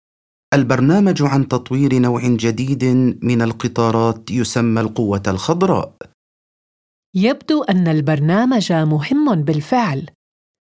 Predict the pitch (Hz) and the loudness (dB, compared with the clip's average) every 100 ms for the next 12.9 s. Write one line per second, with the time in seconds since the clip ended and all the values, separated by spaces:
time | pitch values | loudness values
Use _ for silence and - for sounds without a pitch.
0 | _ 202 254 254 311 285 254 214 175 220 | _ 0 0 0 0 2 2 2 2 0
1 | 240 277 262 254 175 147 143 165 190 214 | -2 -2 -2 0 -2 -2 -2 0 0 0
2 | - 214 214 196 175 156 151 147 170 269 | 0 -2 0 0 2 2 2 0 0 0
3 | 196 160 147 139 147 - 143 139 151 156 | 0 0 0 0 -2 -4 -2 0 2 2
4 | 135 - - _ _ _ - 208 214 214 | 0 -6 -20 _ _ _ -2 2 2 2
5 | 214 202 170 175 233 214 233 214 156 151 | 0 2 0 2 0 0 0 0 0 0
6 | 143 175 196 196 196 156 165 180 - 135 | 2 2 2 0 0 0 0 0 -2 -10
7 | _ _ _ _ _ _ _ _ _ _ | _ _ _ _ _ _ _ _ _ _
8 | _ - 190 170 214 - - 254 247 190 | _ -2 2 2 0 -2 -2 0 2 0
9 | 156 208 240 214 175 151 220 233 220 208 | 2 0 2 2 2 2 2 2 2 0
10 | 196 262 262 220 - 180 165 165 214 254 | 0 0 2 0 0 -2 0 -2 0 2
11 | 254 214 190 180 190 165 240 254 180 151 | 2 2 0 0 0 0 0 2 0 0
12 | 185 170 175 208 233 143 - - | 0 0 2 2 0 -2 -6 -14